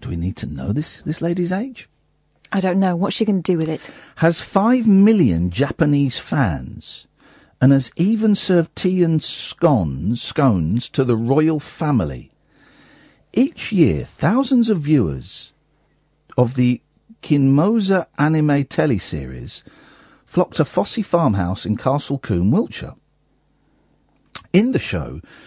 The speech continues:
Speaker 1: Brit schoolgirl Alice, who bakes scones with her mum,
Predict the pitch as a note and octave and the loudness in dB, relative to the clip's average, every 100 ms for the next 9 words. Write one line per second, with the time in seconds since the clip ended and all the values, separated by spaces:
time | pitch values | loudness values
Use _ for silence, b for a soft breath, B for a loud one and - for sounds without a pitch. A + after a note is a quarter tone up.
0 | B B F#3+ - - - E3+ B2+ D2 C#2 | B B 0 0 -10 0 0 2 -2 -6
1 | E2+ - - C#3+ D#2 G2+ - - B B | -10 -6 0 0 0 -6 -12 -14 B B
2 | B B B2 A2 C3+ D#3 - - D#3 C#3 | B B -2 4 2 2 -6 -4 0 2
3 | C#3 B2+ - C3 A#2 B2 A#2 A#2 A#2 D2 | 4 2 2 0 0 2 4 4 2 -2
4 | C#2 C3 | -4 -8